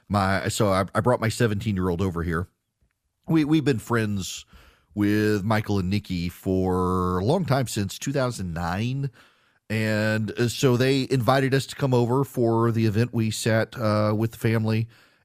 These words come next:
and, uh, at the event just to the, uh, to Nikki's right, um,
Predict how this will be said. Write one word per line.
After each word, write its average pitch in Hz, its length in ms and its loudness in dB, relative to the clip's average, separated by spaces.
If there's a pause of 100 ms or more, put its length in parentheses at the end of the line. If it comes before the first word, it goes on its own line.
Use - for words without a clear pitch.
(140)
and, 101 580 0
uh, 101 340 0
at 98 120 -2
the 107 100 -2
event - 800 -4
just - 460 -4
to 110 280 0
the, 98 640 -2
uh, - 520 -10 (100)
to 95 320 -6
Nikki's 95 340 -8
right, 87 540 -4
um, 82 420 -6